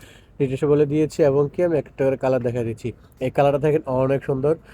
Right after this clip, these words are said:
আহ, আমাদের কাছে পেয়ে যাবেন যারা অনলাইন থেকে অফলাইনে আসতে চাচ্ছেন। আমাদের অফলাইন শোরুম হচ্ছে ঢাকা নিউ মার্কেট এরিয়া, ঢাকা কলেজের অপোজিটে,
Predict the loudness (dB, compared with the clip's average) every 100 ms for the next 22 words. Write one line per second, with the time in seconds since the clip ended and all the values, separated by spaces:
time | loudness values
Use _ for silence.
0 | -20 _ -14 -4 0 2 2 2 2 2
1 | 0 -2 2 4 6 4 2 4 4 4
2 | 4 2 2 2 2 2 2 0 0 -2
3 | 0 -2 0 2 0 2 -2 2 2 2
4 | 2 -2 -2 0 0 2 0 0 -2 0
5 | 2 2 0 0 0 0 2 2 0 -2
6 | -2 -4